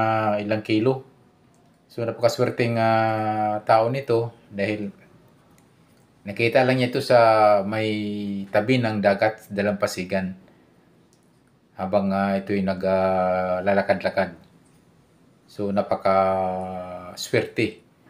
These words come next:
At sobrang mahal pala itong, ah, ah, suka ng balyena nito. At,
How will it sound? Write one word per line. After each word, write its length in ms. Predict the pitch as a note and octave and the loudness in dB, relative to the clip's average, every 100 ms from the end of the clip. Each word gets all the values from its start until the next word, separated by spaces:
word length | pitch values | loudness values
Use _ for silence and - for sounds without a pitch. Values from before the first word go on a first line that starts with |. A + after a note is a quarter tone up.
| _ _ | _ _
At 240 | A#2 - | -8 -6
sobrang 400 | A2+ G#2 A2 G#2+ | -4 -2 -2 0
mahal 160 | A2+ A2 | -2 2
pala 240 | A2 G2+ | 0 0
itong, 240 | A2+ G#2+ | -2 0
ah, 880 | G#2 G2+ G2+ G2+ G2 G2 F#2+ F2+ - - _ _ _ _ _ _ | 0 0 -2 -2 -4 -6 -6 -10 -14 -20 _ _ _ _ _ _
ah, 160 | F#2 F#2+ | -10 -6
suka 320 | - G#2+ G#2+ | -4 0 2
ng 160 | G2+ G2+ | 2 2
balyena 480 | G2+ G2+ G2 G2 F#2+ | 2 2 2 0 -2
nito. 320 | F2+ G#2 F#2+ - _ _ _ _ _ _ | -4 -4 -6 -14 _ _ _ _ _ _
At, 160 | G#2 | -10